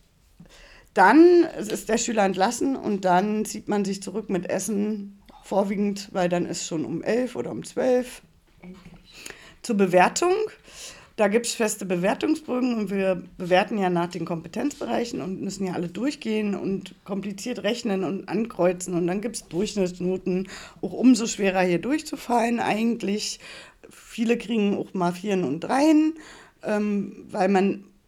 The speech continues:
Speaker 1: schon, also Patientengefährdung ist wirklich, also da muss man, also passiert schon,
Speaker 2: Okay.
Speaker 1: aber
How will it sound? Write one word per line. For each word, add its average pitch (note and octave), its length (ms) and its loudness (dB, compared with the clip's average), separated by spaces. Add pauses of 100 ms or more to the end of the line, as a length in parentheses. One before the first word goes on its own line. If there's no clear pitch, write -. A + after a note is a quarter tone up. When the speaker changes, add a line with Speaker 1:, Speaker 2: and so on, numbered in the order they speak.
(120)
Speaker 1:
schon, A3+ 480 2 (180)
also F3+ 260 0
Patientengefährdung F#3+ 920 -2
ist - 160 -6
wirklich, F3+ 400 -8
also D#3+ 180 -4
da D#3 120 -2
muss E3 220 -4
man, D#3 360 -2 (540)
also C#3+ 280 -8 (760)
passiert E3+ 440 -4
schon, D#3+ 520 -4 (360)
Speaker 2:
Okay. D4+ 120 -20
Speaker 1:
aber E3+ 560 2